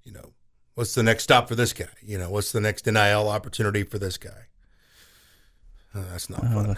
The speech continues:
Speaker 2: the, I was about to say the fun part of college athletics that we love to hate but have to live with.
Speaker 1: Um, Texas Tech, again,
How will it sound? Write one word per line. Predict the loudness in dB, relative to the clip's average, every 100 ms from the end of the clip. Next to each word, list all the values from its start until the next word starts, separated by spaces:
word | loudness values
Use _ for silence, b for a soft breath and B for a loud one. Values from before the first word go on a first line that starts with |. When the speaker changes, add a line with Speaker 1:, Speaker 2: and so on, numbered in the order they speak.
| 0
Speaker 2:
the, | -2 2
I |
was | -2 0
about | -2
to | 0
say | 0
the | 0
fun | 0 0 -2
part | -2 -4 -4
of | -10 _ -20 B B B 0 0 0
college | 0 0 -2
athletics | -2 -2 0 0 -2 -8 -20 -20 _ _ _ _ _ _ _ -20 -20 -20 -20 _ _ _ -8
that | -2
we | 0
love | 0 0
to | 0
hate | 0 0 -6 _
but | -8 -4
have | -4 -4
to | -2
live | 0 0
with. | -4 -8 b b b b b _
Speaker 1:
Um, | 4 6 6 2 -6 -12 _ _ _ _ _ _ _ _ _ _ _ _ 4
Texas | 4 4 2
Tech, | 6 6 6 -4
again, | 0 4 6 6 2